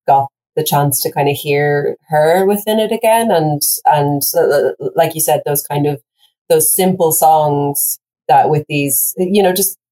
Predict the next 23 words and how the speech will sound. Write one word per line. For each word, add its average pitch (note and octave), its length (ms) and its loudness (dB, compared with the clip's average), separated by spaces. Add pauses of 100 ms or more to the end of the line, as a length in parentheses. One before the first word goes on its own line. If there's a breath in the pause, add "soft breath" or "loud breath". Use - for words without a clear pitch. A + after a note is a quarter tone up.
(120)
pared G#3 260 2
back, D3+ 320 2 (180)
good F3 280 2 (340)
melody, D3 720 0 (160)
good D#3+ 220 2
harmonies, C#3 880 0 (1300)
good D#3 200 2
lyrics. C3+ 760 -2 (200)
That's, - 280 4
that's F3 260 2
what E3+ 120 0
she's D#3 280 -2
good D#3 200 2
at. C#3+ 180 6
I D3+ 100 2
don't D#3+ 200 0
think D3+ 160 -2
she D3+ 180 -4
needs D3 300 -2
all C#3+ 180 2
of C#3 140 -6
this - 400 -4 (400)
fandango. C#3 720 0